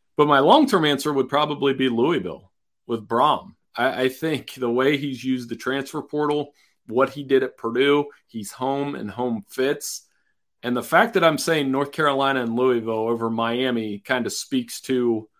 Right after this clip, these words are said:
the state of what's going on with that program and the pressure that the Hurricanes are feeling to get back on top. And, and, and that's, that's really tough. But I, I think Mario can get them there. But I, I would go North Carolina will be my answer, with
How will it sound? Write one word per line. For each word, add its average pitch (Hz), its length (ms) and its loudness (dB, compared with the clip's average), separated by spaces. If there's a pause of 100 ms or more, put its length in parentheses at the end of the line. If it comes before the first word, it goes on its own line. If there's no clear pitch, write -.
(500)
the 120 100 0
state 147 360 4
of 123 140 2
what's 127 180 2
going 127 260 0
on 120 140 2
with 110 120 -8
that 135 240 2
program 120 460 0
and 110 80 -2
the 104 60 -6
pressure 127 420 -2
that 113 180 -4
the 110 100 -6
Hurricanes 117 540 -4
are 107 80 -6
feeling 117 340 -2
to 104 60 -6
get 104 180 -4
back 104 240 -2
on 104 120 -6
top. 113 400 -2 (560)
And, 123 540 -2 (560)
and, 131 180 2
and 127 220 -2
that's, 143 340 0 (100)
that's 131 200 -6
really 175 220 4
tough. - 400 -2
But 151 160 8
I, 214 200 6
I 233 40 0
think 240 180 2
Mario 151 320 6
can 117 180 -2
get 123 200 2
them 117 160 0
there. 110 160 -4
But 117 160 0
I, 147 180 4
I 160 120 4
would 190 160 8
go 175 120 6
North 160 220 -2
Carolina 131 500 0
will 127 100 2
be 131 100 0
my 123 180 0
answer, 123 300 -2
with 117 280 -2